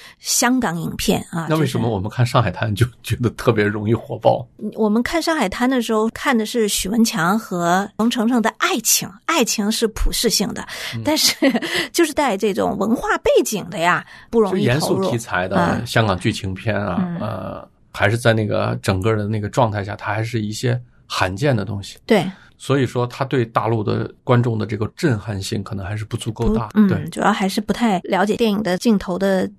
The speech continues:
Speaker 1: 展现出来的那些细节。
Speaker 2: 对。对。
Speaker 1: 嗯，好，其实我们聊电影派一直想说的就是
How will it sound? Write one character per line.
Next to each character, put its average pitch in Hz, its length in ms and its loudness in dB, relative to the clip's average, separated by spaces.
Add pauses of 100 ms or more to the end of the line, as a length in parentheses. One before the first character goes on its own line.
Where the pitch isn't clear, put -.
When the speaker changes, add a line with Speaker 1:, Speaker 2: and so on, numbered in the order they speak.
(240)
Speaker 1:
展 - 160 -2
现 226 220 4
出 - 160 0
来 185 160 0
的 202 100 2
那 202 80 2
些 214 140 0
细 - 280 0
节。 - 280 -2
Speaker 2:
对。 104 80 2
对。 - 20 6
Speaker 1:
嗯， - 140 4 (320)
好， - 180 4 (180)
其 - 140 -2
实 339 80 2
我 277 160 2
们 226 540 0
聊 196 180 2
电 269 140 2
影 202 100 2
派 202 240 0 (140)
一 247 100 0
直 226 180 2
想 220 200 0
说 190 200 0
的 196 120 2
就 196 120 0
是 185 220 0